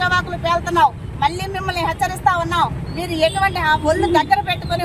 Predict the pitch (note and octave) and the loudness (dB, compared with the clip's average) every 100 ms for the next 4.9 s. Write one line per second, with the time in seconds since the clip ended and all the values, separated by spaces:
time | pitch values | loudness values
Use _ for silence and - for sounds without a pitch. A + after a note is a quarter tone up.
0 | D#4 E4 - - D#4+ D#4 D#4+ - - E4 | -2 -2 -2 -2 -2 0 -2 -2 -8 -6
1 | D4+ G4 F#4+ F#4 D4+ E4 F#4+ G4 G4+ E4+ | -6 0 0 2 2 4 2 0 -6 -4
2 | E4 F4 E4 D#4+ D#4+ D4+ - E4 E4+ E4+ | -2 -4 -6 -6 -10 -10 -4 -2 -2 -4
3 | D4 D4 F#4 F4+ E4 D#4+ - - D4 F4+ | -2 -2 0 -2 -2 -6 -6 -4 -4 -2
4 | E4 A3 A#3+ D4 F3 C#4 - E4 | -6 -4 -4 -4 -2 -2 0 2